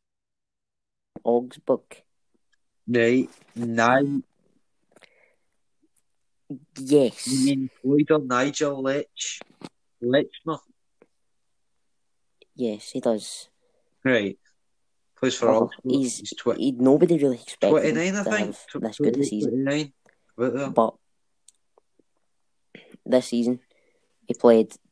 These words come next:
Speaker 1: twenty-five games in the
Speaker 2: Yeah.
Speaker 1: Bundesliga, getting eleven goals and eight assists. Just a bit of stats there. So that's nineteen goal contribution in twenty-five games.
Speaker 2: I mean, uh,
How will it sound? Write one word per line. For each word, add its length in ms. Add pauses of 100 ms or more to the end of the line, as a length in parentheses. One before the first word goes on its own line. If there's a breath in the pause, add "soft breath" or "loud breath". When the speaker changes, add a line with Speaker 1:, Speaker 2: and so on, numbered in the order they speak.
Speaker 1:
twenty-five 440
games 320
in 120
the 60
Speaker 2:
Yeah. 140
Speaker 1:
Bundesliga, 320 (100)
getting 180
eleven 300
goals 240
and 100
eight 120
assists. 380 (1400)
Just 100
a 60
bit 80
of 60
stats 360
there. 160 (560)
So 160
that's 320 (460)
nineteen 760 (380)
goal 140
contribution 480
in 80
twenty-five 360
games. 280 (500)
Speaker 2:
I 100
mean, 220
uh, 180